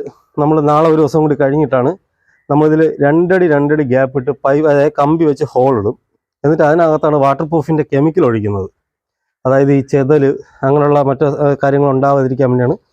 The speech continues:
ആ വാട്ടർ പ്രൂഫിൻ്റെ കെമിക്കൽ നമ്മൾ ഒഴിക്കുന്നത്. പിന്നെ ഇത് അതിനുശേഷം നമ്മൾ ഇതിൽ പ്ലാസ്റ്റിക് കവർ വിരിക്കും. പ്ലാസ്റ്റിക് കവർ വിരിക്കുന്നത് അത് ഞാൻ, ആ, പിന്നെ ആ വീഡിയോ ഞാൻ ഇടുന്നതാണ്. അപ്പം പ്ലാസ്റ്റിക് കവർ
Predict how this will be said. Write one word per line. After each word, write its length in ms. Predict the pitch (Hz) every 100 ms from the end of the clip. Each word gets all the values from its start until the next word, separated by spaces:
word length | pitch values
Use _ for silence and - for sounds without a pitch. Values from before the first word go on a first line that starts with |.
| _ _ _ _ 160
ആ 60 | 165
വാട്ടർ 200 | 165 180
പ്രൂഫിൻ്റെ 280 | 160 175 165
കെമിക്കൽ 300 | 170 170 175
നമ്മൾ 160 | 180 170 143
ഒഴിക്കുന്നത്. 400 | 143 120 101 131 - _ _ _ _ _ _ _ _ -
പിന്നെ 200 | 147 143 131 - _ - - _ - 156
ഇത് 100 | 180
അതിനുശേഷം 460 | 170 190 165 143 175 -
നമ്മൾ 160 | 156 160
ഇതിൽ 120 | 165 160
പ്ലാസ്റ്റിക് 420 | 156 156 - 196 160
കവർ 180 | 147 156
വിരിക്കും. 260 | 120 92 107 _ _ _ _ -
പ്ലാസ്റ്റിക് 320 | 156 160 202 170
കവർ 140 | 170 185
വിരിക്കുന്നത് 440 | 160 175 175 165 196 _ _ - -
അത് 100 | 185 196
ഞാൻ, 100 | 190 208 -
ആ, 40 | 160 160 147
പിന്നെ 140 | 165 170
ആ 20 | 170
വീഡിയോ 180 | 170 170
ഞാൻ 80 | 165
ഇടുന്നതാണ്. 400 | 151 147 135 101 147 _ _ _ _ _ _ _ _ -
അപ്പം 220 | 156 190 -
പ്ലാസ്റ്റിക് 340 | 165 - 175
കവർ 160 | 165